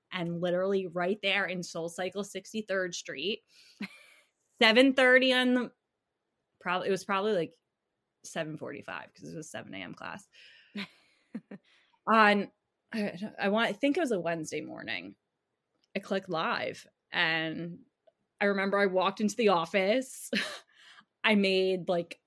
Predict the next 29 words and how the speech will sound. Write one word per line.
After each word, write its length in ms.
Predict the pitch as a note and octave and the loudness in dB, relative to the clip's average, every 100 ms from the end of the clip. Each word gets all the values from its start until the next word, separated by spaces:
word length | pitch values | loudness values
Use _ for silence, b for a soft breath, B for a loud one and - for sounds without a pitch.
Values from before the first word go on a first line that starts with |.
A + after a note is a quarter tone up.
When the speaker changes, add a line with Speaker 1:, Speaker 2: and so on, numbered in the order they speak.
| _ G#3 | _ -6
Speaker 1:
a 40 | |
Canva, 680 | - A3 G#3 G#3 G#3+ F#3+ - | -4 2 4 4 4 2 2
I 120 | G3 | 2
went 200 | G3 G#3 | 4 4
on 160 | G#3 G#3 | 2 2
Canva, 420 | G3 E3+ E3+ E3 | -2 -4 -4 -2
I 180 | E3+ F3+ | -2 -2
made 200 | F3 - | -4 -4
a 60 | E3 E3+ | -4 2
Speaker 2:
Mm-hmm. 280 | F3 F3+ F3+ | 4 4 2
Speaker 1:
logo 120 | F#3+ - _ | 0 0 _
for 80 | F#3+ | -4
myself, 460 | G3 G3 A3+ B3+ G#3+ | -2 0 2 0 -2
like, 260 | D3+ _ _ - | -8 _ _ 0
literally, 480 | G3+ C4 A3+ F#3 F3 | 10 10 10 6 0
like, 180 | - - | -4 -2
within 300 | G#3+ G#3+ C4+ | 2 4 4
two 140 | G#3+ G3+ | 2 -2
seconds. 340 | B2 - D#3+ | -6 -8 -8
I 60 | G3 | -4
didn't 260 | A3 G3 - | -2 -2 -6
think 200 | F3+ D#3+ | -8 -8
about 280 | - - - | -12 -10 -4
it. 260 | - - B B B B B | -2 -4 B B B B B
Po-, 180 | A#3 A3 G#3+ | 4 4 4
my 160 | G3+ | -2
first 440 | F#3+ G#3 A#3 A#3+ - | 0 2 2 0 -2
post 440 | F#3+ F#3 F3 - | 0 0 -2 -4
was 540 | F3 F3 E3+ D#3 - | -2 0 -2 -4 -10